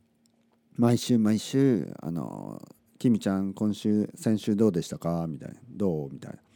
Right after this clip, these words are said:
「最近どう？」とか、多分そういう話が増えていくので、まあ、あの、楽しい会話が聞けるんじゃないのかなと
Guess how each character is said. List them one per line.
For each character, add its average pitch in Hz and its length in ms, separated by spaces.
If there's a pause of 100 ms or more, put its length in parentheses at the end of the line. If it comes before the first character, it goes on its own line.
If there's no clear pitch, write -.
(500)
「最 101 260
近 90 240
ど 82 220
う？」 - 60
と - 100
か、 - 120
多 127 120
分 92 100
そ 110 180
う 120 60
い 117 60
う - 20
話 107 360
が 90 100
増 104 160
え 95 60
て - 100
い 80 80
く - 140
の 107 120
で、 160 260 (680)
ま 139 220 (260)
あ、 123 60
あ 120 40
の、 65 840 (320)
楽 117 220
し 98 140
い - 20
会 85 240
話 71 100
が 71 140
聞 - 160
け 95 120
る 80 100
ん 73 60
じ 71 80
ゃ 69 60
な 71 140
い 64 40
の 57 80
か - 140
な 65 120
と - 140